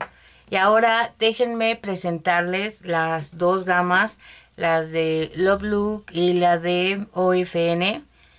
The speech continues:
Y aquí tienen la variedad de colores de rojos. Ustedes pueden ver que aquí tiene colores parecidos como estos y sin embargo este está más fuerte, este que este.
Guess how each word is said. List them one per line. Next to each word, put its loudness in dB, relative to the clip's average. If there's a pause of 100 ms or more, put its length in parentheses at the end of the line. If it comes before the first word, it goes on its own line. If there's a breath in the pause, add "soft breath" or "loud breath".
(440 soft breath)
Y -2
aquí -4
tienen 0
la 2
variedad 2
de -4
colores 0
de -2
rojos. -6 (480 loud breath)
Ustedes -2
pueden 0
ver 2 (520 loud breath)
que 0
aquí -4
tiene -2 (320)
colores 0
parecidos 0
como -2
estos -2
y -6
sin -4
embargo 2
este -2
está -2 (560 loud breath)
más 2
fuerte, -2
este -8
que -2
este. -2